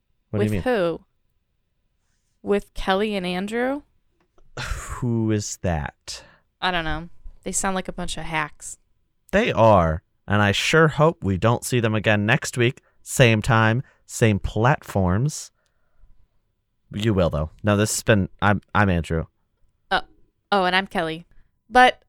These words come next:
Speaker 2: before we close out today, we have a very exciting word from our co-sponsor.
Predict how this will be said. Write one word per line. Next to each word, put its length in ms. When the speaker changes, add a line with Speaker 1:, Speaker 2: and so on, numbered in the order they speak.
Speaker 2:
before 500
we 120
close 300
out 400
today, 580
we 100
have 260
a 140
very 440
exciting 460
word 220
from 160
our 120
co-sponsor. 880